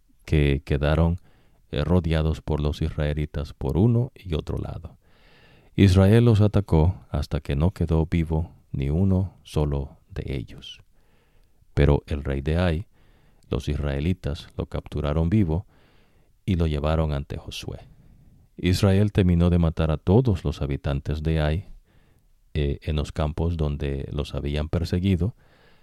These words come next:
hasta que cayó a filo de espada, eh, hasta el último hombre de Ai.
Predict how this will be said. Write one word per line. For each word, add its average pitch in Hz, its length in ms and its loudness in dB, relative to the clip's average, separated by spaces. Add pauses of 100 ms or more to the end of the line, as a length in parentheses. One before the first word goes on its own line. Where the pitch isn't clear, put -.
(280)
hasta 87 260 -2
que 85 160 -4
cayó 85 360 2
a 90 60 0
filo 87 260 0
de 80 80 0
espada, 76 580 -4 (560)
eh, 71 260 -6
hasta 78 280 -6
el 73 100 -4
último 92 480 -2
hombre 76 240 -6
de 69 180 -8
Ai. - 220 -14